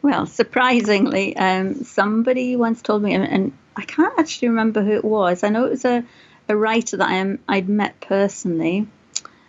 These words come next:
and he wrote about, I think he wrote fiction, but it was a lot about his personal life.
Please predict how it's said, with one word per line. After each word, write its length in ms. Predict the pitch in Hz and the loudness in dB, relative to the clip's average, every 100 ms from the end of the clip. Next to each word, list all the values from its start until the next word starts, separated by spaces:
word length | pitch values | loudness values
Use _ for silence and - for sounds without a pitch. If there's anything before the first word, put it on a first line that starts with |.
| _ - | _ 0
and 320 | 190 190 190 | 2 4 2
he 320 | - 214 214 208 | 0 0 2 2
wrote 560 | 196 208 233 240 - - | 2 4 4 2 -2 -2
about, 720 | 185 185 190 185 170 - - | 0 2 4 2 0 -6 -6
I 80 | - | -2
think 200 | - 240 | 0 2
he 80 | 277 | 2
wrote 220 | 269 254 - | 2 0 -2
fiction, 420 | 220 - - 160 | -2 -2 -4 0
but 160 | - 185 | 2 0
it 100 | - | 0
was 200 | 185 - | -4 -2
a 180 | - 196 | 0 2
lot 200 | 196 214 | 2 2
about 220 | - 226 | 2 0
his 160 | 220 202 | 0 -6
personal 520 | - 226 220 - 180 | -2 0 0 -2 -4
life. 320 | 170 175 185 | -2 -2 -4